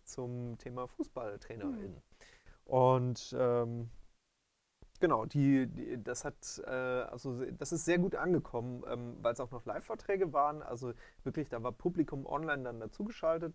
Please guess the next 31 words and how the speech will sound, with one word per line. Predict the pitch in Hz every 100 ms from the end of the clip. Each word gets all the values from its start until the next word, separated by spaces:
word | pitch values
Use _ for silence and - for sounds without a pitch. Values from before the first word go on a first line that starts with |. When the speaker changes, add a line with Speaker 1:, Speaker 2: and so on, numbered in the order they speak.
| -
Speaker 2:
Mhm. | 226 196 233 285
Speaker 1:
Und | 135 139 139
das | 139 131
ist | 131
sehr | - 143
gut | 170 -
angekommen. | 151 185 160 156 165
Da | 135
waren | 131 143 147
teilweise | - 135 135 135 131
dann | 131 131 131 131 120
bis | -
zu, | - 135 135 - - _ _
also | 123 123
gerade | 135 175
am | 170
Anfang, | 127 139 139 127 127 131 -
ähm, | 120 127
und | 131 127
in | 135
dieser | 123 139 143
Zeit | - 139 180 220 - -
natürlich | 135 143 - 180 214 208 -
auch, | 156 170 160
wo | 127 135 139 -
nichts | 147 180 -
anderes | - 196 147 - -
lief | 202 220
so, | - 113 127 - - - -
haben's | 147 151 -
auch | 135